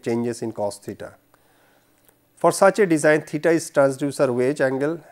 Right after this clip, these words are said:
and C be the propagation velocity of the wave in the wedge material.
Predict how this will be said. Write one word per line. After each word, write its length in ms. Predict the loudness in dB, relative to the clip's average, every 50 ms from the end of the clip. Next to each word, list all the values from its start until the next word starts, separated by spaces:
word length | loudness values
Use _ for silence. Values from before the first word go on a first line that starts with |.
| _ _ _ _ _ _ _ _ _ _ _ _ _ _ -2
and 220 | 0 0 0 -2
C 160 | -4 -4 -4
be 140 | -4 -2 -2
the 120 | -2 -4
propagation 540 | -2 -2 -2 0 0 0 -2 -4 -6 -6 -6
velocity 520 | -4 -2 -2 -2 -2 -2 -4 -8 -6 -4 -4
of 120 | -2 -2
the 100 | -2 -2
wave 320 | -2 -2 -2 -4 -4 -6 _ _ _ _ _ _ -10
in 80 | -8
the 100 | -6 -6
wedge 260 | -6 -6 -6 -8 -8 -12
material. 500 | -14 -12 -12 -14 -14 -14 -14 -16 -16